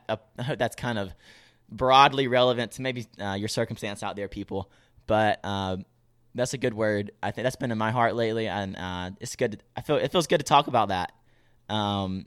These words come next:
because I know Ethan and I are both in a time,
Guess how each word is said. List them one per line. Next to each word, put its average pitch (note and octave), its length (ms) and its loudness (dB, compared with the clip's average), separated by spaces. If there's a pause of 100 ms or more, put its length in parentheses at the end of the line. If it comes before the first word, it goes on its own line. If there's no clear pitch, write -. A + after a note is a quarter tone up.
(180)
because A2 300 -4
I A#2 80 0
know A2 320 0 (160)
Ethan A#2 260 -4
and G#2 100 -4
I G2 160 -2
are G2 80 -4
both G#2 280 -2
in G2+ 100 -6
a F#2+ 40 -10
time, G2 560 -8